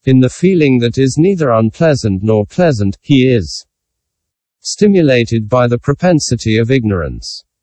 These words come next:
When the worldly person feels suffering, inwardly he undergoes the suffering of the threefold poison, namely, desire,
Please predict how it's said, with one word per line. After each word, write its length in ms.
When 220
the 120
worldly 560
person 560
feels 520
suffering, 640
inwardly 480
he 200
undergoes 600
the 160
suffering 580
of 140
the 100
threefold 720
poison, 500
namely, 480
desire, 580